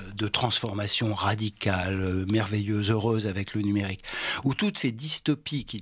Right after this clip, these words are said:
bah, aujourd'hui, là, sont un peu le discours dominant sur le numérique, euh, l'intelligence artificielle.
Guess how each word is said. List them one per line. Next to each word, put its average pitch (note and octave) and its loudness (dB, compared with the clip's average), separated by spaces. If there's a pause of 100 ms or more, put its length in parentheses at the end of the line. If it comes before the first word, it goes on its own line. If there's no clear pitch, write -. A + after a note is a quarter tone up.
bah, F2 -2
aujourd'hui, G#2+ 2
là, D#2+ 0
sont E2+ -4
un E2 -10
peu - -4
le G2+ 0
discours G#2 0
dominant C3 4
sur G#2 -6
le F#2+ -2
numérique, G2+ 2
euh, F#2+ -2
l'intelligence G2 0
artificielle. C#3+ 0